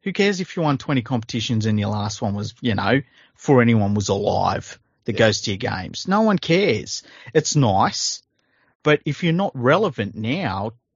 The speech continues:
Speaker 1: what does it matter?
Speaker 2: That's right. People only care about that history when it's, the club is proud, and you
Speaker 1: Yeah.
Speaker 2: only get pride when you're successful. Um,
Speaker 1: You know,
Speaker 2: I'm
Speaker 1: and the f-, the flip side, I tell you the flip side,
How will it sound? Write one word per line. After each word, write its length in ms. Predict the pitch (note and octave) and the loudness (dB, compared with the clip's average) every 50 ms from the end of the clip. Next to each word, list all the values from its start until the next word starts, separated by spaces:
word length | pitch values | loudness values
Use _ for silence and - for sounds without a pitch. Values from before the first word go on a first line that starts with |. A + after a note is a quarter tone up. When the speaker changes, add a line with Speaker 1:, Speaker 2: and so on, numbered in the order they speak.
| _ - | _ -8
Speaker 1:
what 200 | D#3 F3 G#3 - | -4 -4 -4 -2
does 160 | A3 F3+ C3 | -2 -2 -2
it 80 | A#2 G#2 | -2 -2
matter? 340 | G2+ G#2 A#2 D#3 G3 - - - - _ _ _ _ _ _ _ | -2 0 0 0 0 -2 -8 -16 -20 _ _ _ _ _ _ _
Speaker 2:
That's 160 | - G#2+ - - | -18 -16 -14 -14
right. 160 | - - - | -16 -14 -8
People 280 | - C#3 C#3 E3 E3 D#3+ | -4 -4 -4 -2 -2 -4
only 160 | D#3 D3+ C#3+ | -2 -4 -4
care 200 | - - D3 C#3 | -4 -2 -2 -2
about 200 | C3+ C3 C3 A#2+ | -2 -2 -4 -4
that 140 | B2+ B2 A2 | -4 -4 -6
history 520 | A#2 C#3+ C3 - - - G2 F2+ G#2 A2 - _ _ _ _ _ _ _ _ _ | -6 -6 -8 -8 -10 -10 -8 -8 -8 -10 -14 _ _ _ _ _ _ _ _ _
when 160 | A2+ G#2+ G#2 | -2 -2 -2
it's, 540 | G#2 G2+ - - - - - - - - _ _ _ _ _ _ _ _ | -2 -4 -6 -10 -18 -18 -18 -20 -20 -20 _ _ _ _ _ _ _ _
the 80 | - A#2+ | -12 -10
club 280 | - - B2+ A2 G2+ A2 | -4 -2 0 0 0 -2
is 100 | G2+ G2+ | -6 -10
proud, 600 | _ - - A#2+ A2 G#2 F#2+ F#2 F2+ - - - _ _ _ _ _ _ _ _ _ _ _ - | _ -4 -2 0 0 2 0 -2 -2 -4 -8 -12 _ _ _ _ _ _ _ _ _ _ _ -10
and 180 | G#2+ G#2+ G2+ G2 | -8 -6 -6 -6
you 140 | G2 G2+ G3+ | -4 -4 -4
Speaker 1:
Yeah. 100 | - - - - | -6 -6 -8 -6
Speaker 2:
only 240 | A#2+ A#2+ A#2+ A#2+ A#2 | -2 0 0 0 0
get 200 | A#2+ A#2 - - | -2 -6 -8 -4
pride 480 | - - B2 A#2 G#2+ G2+ G#2 G#2+ A2+ A2+ | 0 2 4 4 4 4 2 0 0 0
when 120 | A2+ G#2 | -2 -2
you're 80 | G2+ F#2+ | -2 -4
successful. 600 | - - G#2+ - - G#2+ F#2+ - - - - - - _ _ _ _ _ - - - _ - | -6 -8 -8 -4 -2 -2 -2 -2 -6 -12 -14 -16 -16 _ _ _ _ _ -20 -20 -20 _ -8
Um, 240 | - F#2+ F#2+ F#2+ F#2+ | -4 -2 0 2 2
Speaker 1:
You 60 | F#2+ | 2
know, 180 | - A2 G#2+ - A2+ | 2 0 -2 -2 -2
Speaker 2:
I'm 100 | A2+ A2+ | -2 0
Speaker 1:
and 120 | E3 E3 | 0 0
the 40 | D#3 | -2
f-, 320 | - - - - - - - | -4 -8 -20 -20 -20 -4 0
the 80 | F3 D#3 | 0 0
flip 300 | - - A3 C4 C#4+ - | 0 0 -4 -4 -2 -4
side, 300 | - - - G2+ F#2+ G#2 | -4 -4 -4 -4 -2 -4
I 40 | C3+ | -4
tell 160 | - - G3 E3 | -2 0 2 2
you 60 | C3+ | 2
the 80 | A2+ G#2+ | 0 -2
flip 260 | - - G#3 A#3+ - | -4 -4 -6 -6 -4
side, 320 | - - B2+ G2 E2+ - | -4 -4 -4 -4 -4 -8